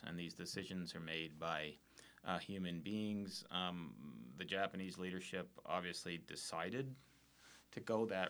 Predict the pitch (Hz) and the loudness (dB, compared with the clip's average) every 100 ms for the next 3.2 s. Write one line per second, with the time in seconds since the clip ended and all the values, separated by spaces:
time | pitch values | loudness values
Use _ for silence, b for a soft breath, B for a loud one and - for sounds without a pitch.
0 | - 82 95 101 160 160 - 85 87 87 | 0 4 10 10 8 0 -4 -2 0 0
1 | 87 85 90 101 104 101 92 87 - 92 | 0 0 4 4 4 2 0 -2 2 2
2 | 90 95 90 87 - B B B - 92 | 2 0 0 -2 -6 B B B 2 4
3 | 87 | 4